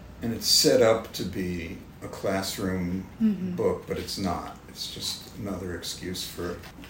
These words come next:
Speaker 1: another collection of essays. And I've done about six collections of essays or more.
Speaker 2: What's next?
Speaker 1: Well, I have a book coming out in the fall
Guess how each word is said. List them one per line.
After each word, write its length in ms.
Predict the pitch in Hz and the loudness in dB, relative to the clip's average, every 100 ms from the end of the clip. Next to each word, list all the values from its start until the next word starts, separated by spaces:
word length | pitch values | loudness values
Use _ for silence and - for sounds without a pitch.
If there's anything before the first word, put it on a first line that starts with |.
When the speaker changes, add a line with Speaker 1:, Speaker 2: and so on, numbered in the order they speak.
| - | -6
Speaker 1:
another 320 | 95 90 92 | -4 -2 -2
collection 500 | 90 95 90 90 - | -2 0 0 0 -2
of 120 | 85 85 | -2 0
essays. 720 | 87 - - - - - - - - - | 0 0 -4 -4 -6 -8 -12 -14 -18 -12
And 100 | 98 | -10
I've 140 | 95 - | -8 -6
done 180 | 104 98 | -4 -4
about 300 | 90 - - | -4 -6 -4
six 500 | - - - - - - | -6 -6 -6 -6 -8 -12
collections 600 | - - - 98 - - - - | -12 -10 -10 -10 -10 -12 -10 -10
of 120 | - | -10
essays 480 | - - - 92 - - | -10 -10 -10 -12 -12 -12
or 260 | 98 92 92 | -12 -10 -8
more. 260 | 92 85 - - - - - | -6 -6 -10 -12 -18 -18 -8
Speaker 2:
What's 220 | 208 208 - | -2 0 2
next? 440 | 220 226 - - - - - | 2 2 -2 -8 -10 -12 6
Speaker 1:
Well, 280 | 127 127 | 10 10
I 100 | 120 | 10
have 180 | 127 127 | 4 4
a 40 | 117 | 2
book 240 | 147 156 | 2 0
coming 260 | - 131 117 | 2 2 4
out 160 | 113 107 | 4 0
in 120 | 87 | -2
the 60 | 98 | -4
fall 680 | - 107 104 101 95 95 | -4 -2 0 2 2 0